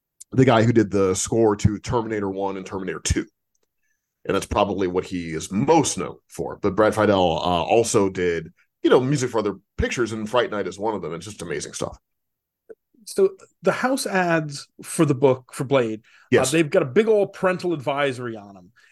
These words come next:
Speaker 2: And they
Speaker 1: Yeah.
Speaker 2: talk about how bloody and violent the book, the book's gonna be. Did Marvel come to you and say, you know, "Listen, you can cut loose," or did they, did you kinda come to them and say, "Hey, listen,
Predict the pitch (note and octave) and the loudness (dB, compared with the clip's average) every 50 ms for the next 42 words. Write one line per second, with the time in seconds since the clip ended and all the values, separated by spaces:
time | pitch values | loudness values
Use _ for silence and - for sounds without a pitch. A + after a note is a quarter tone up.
0 | _ _ D#3 C#3+ D3 C3 C#3 E3+ E3 - D#3+ E3+ D#3 B2+ - - D3 C#3 C#3 B2 | _ _ 2 6 8 8 8 8 6 6 6 4 4 4 2 2 2 2 2 0
1 | - _ - G3+ F3+ F3+ F3 F3 E3 D#3+ D3 C3+ B2 D#3 D3+ D3 D3+ C#3+ D3 D3+ | -6 _ 0 2 4 6 6 6 4 4 2 0 -2 -2 0 0 0 0 -2 -4
2 | D3 D3+ B2+ D#3+ D#3 C3+ - _ _ _ _ _ _ _ D3 C3+ C3 C#3 C3 - | -6 -12 -8 -6 -6 -8 -8 _ _ _ _ _ _ _ -12 -8 -8 -8 -8 -4
3 | - D#3+ C#3+ C3+ C3+ C#3 C3+ C3 C3 B2 - - - - - - _ _ _ _ | -2 0 0 2 2 0 0 0 -2 -6 -12 -20 -20 -20 -20 -20 _ _ _ _
4 | _ _ - G3 E3 D3+ E3+ F3+ G#3 A3+ B3 A#3+ C#4+ D4 C#4+ - _ - - - | _ _ -4 -4 -4 -2 -2 -2 0 0 0 0 -2 -2 -4 -6 _ -14 -4 -2
5 | G#3 A#3 A3 - G3 E3+ F3 F#3 F#3+ G3+ G#3 G#3 G#3+ G#3+ G#3 - E3 D3+ - - | -2 -2 0 -2 -4 -2 2 2 2 2 2 0 0 -2 -2 0 -2 -4 -2 0
6 | - F#3+ F3 E3+ E3 E3 D#3+ D3+ D3+ D3 C#3 - - _ _ _ _ _ B2+ D3 | 2 4 4 4 4 2 0 2 2 0 -2 -2 -6 _ _ _ _ _ -2 -2
7 | C#3+ - A2 F2+ - _ _ _ _ _ _ _ _ _ - F3+ G3+ F3+ G3 F3+ | -2 -2 -8 -14 -18 _ _ _ _ _ _ _ _ _ -2 -2 -2 -2 -4 -8
8 | - - - D3 F3+ F3+ G#3 D#3+ D3+ F3+ F3+ F#3 G3+ G3 - - - - - - | -10 -10 -2 -2 -2 -2 2 2 4 4 4 2 0 -2 -4 -6 -8 -10 -12 -16
9 | _ _ _ _ _ _ _ _ _ _ - F#3+ E3 E3 E3+ E3 E3 D#3 C#3+ C#3 | _ _ _ _ _ _ _ _ _ _ 4 6 6 8 8 6 6 4 0 -4
10 | - _ _ _ D3+ C#3 D#3+ E3 D3 C3 C3+ _ _ _ _ _ _ _ F3+ D3+ | -12 _ _ _ -18 -4 -2 -2 -2 -2 -10 _ _ _ _ _ _ _ 0 4
11 | E3+ E3 D#3 D3 E3 C#3+ A#2+ D#3+ E3 C#3 C3 E3 F#3+ G3 G3 E3+ - - F3+ E3+ | 6 6 6 4 0 -4 -6 -6 -6 -2 0 2 2 2 2 0 -2 -2 -2 -2
12 | - - - F3+ F3 D#3+ E3 D#3 D3 C3+ - D3+ C3+ B2+ B2 E3 D#3 C#3+ C3+ C3+ | -2 -4 -4 -4 -2 0 0 -2 -2 -2 0 0 0 0 0 -2 -2 -2 -2 -4
13 | B2+ B2 - _ E3 D#3+ D3 - - A#2+ A2+ G#2+ | -6 -10 -12 _ -4 -4 -2 -2 -4 -8 -8 -10